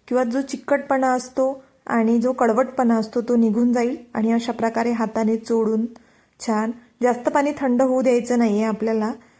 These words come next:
थंड झाल्यानंतर काय होईल, तो कडसरपणा आणखी त्यामध्ये जाईल. तर त्यामुळे दहा मिनटंच फक्त अशा प्रकारे बुडवून छान हाताने अशा प्रकारे चोळून आपल्याला ही लिंब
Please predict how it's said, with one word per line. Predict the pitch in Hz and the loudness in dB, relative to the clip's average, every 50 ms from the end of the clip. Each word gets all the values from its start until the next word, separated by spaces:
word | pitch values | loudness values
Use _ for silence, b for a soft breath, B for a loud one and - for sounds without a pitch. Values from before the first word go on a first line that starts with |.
| b b b b b _ - 220 208 - | b b b b b _ -10 -10 -6 -2
थंड | 247 240 226 240 | 0 2 2 2
झाल्यानंतर | 262 269 262 240 240 233 233 254 262 | 2 2 2 2 2 2 2 0 0
काय | 254 - 247 240 | 0 0 2 2
होईल, | 240 220 220 220 220 226 - - - _ _ _ _ _ _ _ _ _ - - - | 2 2 0 0 0 -2 -4 -6 -10 _ _ _ _ _ _ _ _ _ -14 -6 -4
तो | 254 254 | -4 0
कडसरपणा | 254 247 226 220 226 - 240 233 240 240 233 226 233 | 2 2 2 2 2 2 0 0 0 0 0 0 0
आणखी | - - 226 220 220 220 - 262 | 0 0 0 0 0 -2 -2 -2
त्यामध्ये | - 240 233 214 214 220 208 247 214 | 0 2 2 2 2 2 0 0 0
जाईल. | 214 214 214 233 - B B B B B B B - | 0 -2 -2 -2 -4 B B B B B B B -10
तर | - | -8
त्यामुळे | 208 - 240 233 220 214 226 247 262 | -4 0 0 2 2 2 2 2 2
दहा | 226 254 240 240 240 | 2 2 2 2 2
मिनटंच | 240 262 269 269 262 285 269 - | 2 2 0 0 -2 -2 -2 -2
फक्त | 277 262 - - 262 | -4 -4 -2 -2 -2
अशा | 240 233 240 | -2 -2 -2
प्रकारे | 220 226 226 226 - 240 240 247 | -2 -4 -2 -2 -2 0 0 0
बुडवून | 208 226 233 220 214 233 269 - | 0 0 0 0 0 -2 -4 -6
छान | - - - - 220 226 220 | -10 -14 -8 -4 -2 -2 0
हाताने | 220 214 202 - 226 214 202 214 | 0 -2 -2 -2 0 0 0 0
अशा | 214 214 214 - 214 | 0 -2 -2 -4 -4
प्रकारे | 214 208 208 208 214 214 214 220 | -4 -4 -4 -4 -2 -4 -4 -4
चोळून | 214 - 233 233 240 277 269 | -2 -2 0 2 2 2 0
आपल्याला | 240 214 - - 202 202 196 | 0 -2 -4 -4 -4 -4 -4
ही | 196 196 208 208 | -4 -2 -2 -2
लिंब | 220 254 285 269 226 | -2 -2 -2 -2 -2